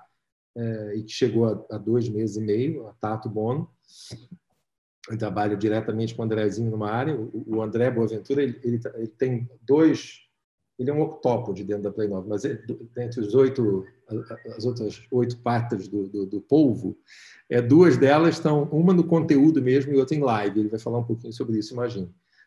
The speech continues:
Então, pra não alongar muito, essas três e mais duas. Então, YouTube, redes sociais, produção audiovisual com a Play nove Action e do-, duas outras áreas. Uma de formatos e projetos,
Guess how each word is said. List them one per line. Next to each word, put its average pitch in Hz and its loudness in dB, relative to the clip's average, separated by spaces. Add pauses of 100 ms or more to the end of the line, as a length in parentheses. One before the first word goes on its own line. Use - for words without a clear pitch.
Então, 175 2 (200)
pra 160 4
não 156 4
alongar 127 4
muito, 170 4
essas - 2
três 160 6
e 165 8
mais 156 4
duas. 110 4
Então, 113 0 (140)
YouTube, 170 4
redes 147 2
sociais, 143 2
produção 165 4
audiovisual 127 2
com 135 -2
a - 0
Play 127 0
nove 117 2
Action 131 -2 (360)
e 170 6
do-, 175 8
duas 160 6
outras 160 4
áreas. 117 4
Uma 160 4
de 147 -2
formatos 143 0
e - -6
projetos, 127 0